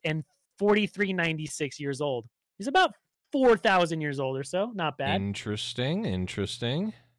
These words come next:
Speaker 1: Mm-hmm. Yep. But it doesn't have their max height. So we're trying to figure out, the question before, before the podcast started is, how tall is Nasus when he's ascended, when he's a
Speaker 2: Right.
Speaker 1: big boy?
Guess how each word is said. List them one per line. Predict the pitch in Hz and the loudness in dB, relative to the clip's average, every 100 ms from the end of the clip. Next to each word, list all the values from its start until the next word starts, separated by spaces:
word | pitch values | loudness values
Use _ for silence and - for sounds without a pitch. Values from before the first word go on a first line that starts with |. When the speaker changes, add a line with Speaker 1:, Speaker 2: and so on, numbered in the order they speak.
| _ _ | _ _
Speaker 1:
Mm-hmm. | 143 208 _ _ - - | -18 -18 _ _ -20 -8
Yep. | 311 - _ - | -8 -8 _ -2
But | 180 | 0
it | 175 | 2
doesn't | 196 180 | 0 0
have | 180 | -2
their | 156 | -2
max | 139 143 165 - | -2 0 -2 -4
height. | 131 120 - | -8 -10 -4
So | 190 | 0
we're | |
trying | - 339 | 4 4
to | 302 | 4
figure | 269 220 | 0 2
out, | 208 185 - - - | 4 2 -2 -20 -4
the | 208 | 2
question | 269 - 240 | 4 4 0
before, | 196 165 208 190 175 156 147 - _ | -2 0 4 6 8 6 4 -8 _
before | 165 202 185 | -2 2 2
the | 160 | 4
podcast | 175 165 165 147 | 4 4 2 0
started | 156 147 | 0 -2
is, | 131 | -4
how | 117 180 233 277 | 0 6 6 4
tall | - 214 180 131 135 - - _ | 6 8 8 6 0 -6 -20 _
is | 147 139 | -4 -2
Nasus | 147 185 208 - 123 120 - - _ | 0 2 2 0 -4 -4 -10 -12 _
when | 147 | -4
he's | 151 151 135 - _ _ | -2 -4 -6 -12 _ _
ascended, | 147 - - 247 233 180 - | -4 -2 2 2 2 -2 -6
when | 110 107 110 | 0 4 4
he's | 101 | 2
a | |
Speaker 2:
Right. | 117 | 0
Speaker 1:
big | - 208 160 | 0 0 0
boy? | 214 165 110 | -2 -2 -6